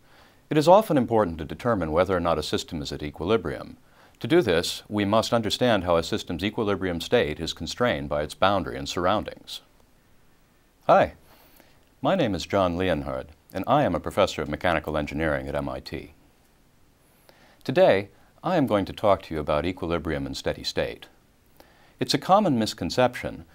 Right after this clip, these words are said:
that equilibrium and steady state are the same. In this video, we'll take a closer look at these concepts and see how they differ. In order to understand this video, you should be familiar with the first and second laws of thermodynamics,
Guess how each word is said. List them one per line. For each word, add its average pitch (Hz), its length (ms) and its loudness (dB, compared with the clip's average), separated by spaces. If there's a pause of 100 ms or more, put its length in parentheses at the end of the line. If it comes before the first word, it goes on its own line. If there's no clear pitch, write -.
(120)
that 98 140 0
equilibrium 95 680 0
and 87 140 -6
steady 87 260 2
state 80 340 -2
are 92 80 -6
the 98 100 -4
same. 139 420 -4 (1000)
In 131 120 2
this 196 160 0
video, 80 500 0 (280)
we'll 165 100 2
take 170 240 0
a 95 40 -4
closer 127 460 2
look 69 240 -6
at - 60 -14
these 80 200 -6
concepts - 640 -2
and 143 120 -6
see 101 260 -2
how 78 140 -8
they 62 160 -10
differ. - 400 -8 (2000)
In 120 80 2
order 202 180 4
to 165 120 -6
understand 123 520 2
this 80 140 -4
video, - 480 -6 (320)
you 170 120 2
should 151 200 0
be 123 80 0
familiar 98 440 0
with 71 140 -4
the - 80 -8
first 131 400 0
and 80 140 -6
second 110 340 0
laws 76 400 0
of 67 80 -12
thermodynamics, 104 920 -4